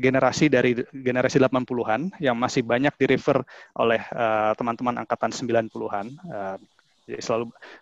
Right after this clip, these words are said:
kita nyebut, "Oh ya, kalau meru-, merujuk ke angkatan delapan puluhan, yang ngeband siapa? Oh, Dev. Oh, Samsu." Nah, jadi ini lo berdua tuh bisa dibilang bridge lah, bridging antara generasi delapan puluhan ke sembilan puluhan.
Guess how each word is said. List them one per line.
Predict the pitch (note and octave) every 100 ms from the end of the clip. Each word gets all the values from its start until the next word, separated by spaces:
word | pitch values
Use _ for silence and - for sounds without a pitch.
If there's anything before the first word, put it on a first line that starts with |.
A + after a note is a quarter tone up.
| _
kita | - B2
nyebut, | A#2 A#2+ -
"Oh | D#3+
ya, | D#3+ E3 D#3 _ -
kalau | B2 A#2+ - - _
meru-, | C#3 A#2+ A#2 - C3+
merujuk | B2+ B2 C#3+
ke | C3+
angkatan | A2+ A#2+ A#2+ A2+
delapan | A2 -
puluhan, | A2+ A#2+ C#3 E3 G3+
yang | C#3 A#2+
ngeband | A2 D#3+
siapa? | F3 D#3+
Oh, | D#3+ D#3
Dev. | C#3+ D3 - - _
Oh, | C#3+ -
Samsu." | C3+ - D#3 - - - - -
Nah, | A2 G2 F#2+
jadi | A2 A2 D3+ - _ _ -
ini | D3 D#3 - _ _ - -
lo | C#3 C3
berdua | B2 A#2+ A2+ C3+ -
tuh | D#3
bisa | A#2+ A#2 A2
dibilang | A2+ A2 A#2+ C3 C#3+ C#3+ - -
bridge | A#2 C3+ - -
lah, | A2 G2+
bridging | A#2+ A#2+ G#2 B2 A#2 A2 -
antara | B2 A2 A2+ A2 G#2+ G#2+
generasi | G#2+ G#2+ G#2+ B2+ A2
delapan | G#2+ G#2+
puluhan | A2 G#2+ B2
ke | A#2 C3
sembilan | - A2+ G#2 G#2
puluhan. | A2 G#2+ A2+